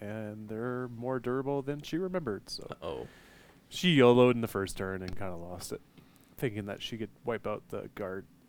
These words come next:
Speaker 1: which she couldn't. So yeah, but we made a game of it. We played the full five rounds, and, uh, yeah, she came back a little bit, but it was, I got too many points in the first two turns to, to really,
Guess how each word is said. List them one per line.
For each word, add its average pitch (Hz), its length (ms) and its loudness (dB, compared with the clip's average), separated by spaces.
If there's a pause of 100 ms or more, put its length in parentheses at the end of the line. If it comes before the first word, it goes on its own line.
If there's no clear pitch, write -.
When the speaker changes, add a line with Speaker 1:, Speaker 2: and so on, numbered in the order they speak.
(320)
Speaker 1:
which - 480 -16
she - 160 -18
couldn't. 170 280 -4 (920)
So 123 1040 -2
yeah, 156 220 6 (760)
but 147 140 6 (160)
we 180 100 4
made 190 160 10
a 143 40 2
game 120 160 6
of 165 140 4
it. 180 80 2
We 175 100 2
played 151 220 4
the 123 40 -4
full 127 220 -2
five 107 200 -2
rounds, 110 400 -6 (920)
and, 107 380 -10
uh, 117 400 -6
yeah, 165 140 -6
she - 160 -14
came 160 140 -2
back 131 260 2
a 151 40 0
little 151 120 0
bit, 190 220 2
but 117 60 -4
it 104 100 -6
was, 95 260 -10 (460)
I 120 80 2
got 107 140 2
too 117 80 -6
many 101 100 -2
points 95 280 -8
in - 40 -14
the 95 80 -12
first 95 240 -12
two 113 100 -10
turns 98 400 -10
to, 87 100 -16 (1160)
to - 80 -4
really, 143 420 6